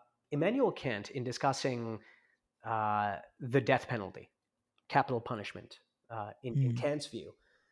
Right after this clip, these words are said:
Speaker 1: rather frightening. So one of the things that people in the context of capital punishment, and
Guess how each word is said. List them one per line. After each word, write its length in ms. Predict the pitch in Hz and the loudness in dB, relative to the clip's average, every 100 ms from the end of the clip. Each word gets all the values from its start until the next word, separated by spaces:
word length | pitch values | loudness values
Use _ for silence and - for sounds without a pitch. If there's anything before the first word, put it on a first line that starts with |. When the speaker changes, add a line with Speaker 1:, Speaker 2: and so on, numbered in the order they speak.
| _ _ - | _ _ 2
Speaker 1:
rather 300 | 143 233 302 | 6 8 6
frightening. 480 | - 143 90 104 - _ | 4 4 4 0 -12 _
So 280 | - 151 143 | 2 4 4
one 360 | 135 147 156 | 2 0 2
of 140 | 240 226 | 2 0
the 60 | |
things 340 | 175 147 135 - | 0 0 -2 -4
that 320 | 123 113 - | -6 -6 -8
people 600 | 143 139 127 117 113 - _ _ _ - | -8 -2 -2 -2 -4 -8 _ _ _ -8
in 100 | 135 | -6
the 60 | 117 | -4
context 500 | 139 131 131 117 - | -4 -4 -6 -8 -10
of 100 | - | -6
capital 320 | 113 107 110 | -6 -6 -8
punishment, 600 | - 104 98 - - - _ _ _ _ _ _ _ _ _ _ - | -8 -12 -12 -16 -20 -20 _ _ _ _ _ _ _ _ _ _ 4
and 380 | 156 147 143 | 4 4 0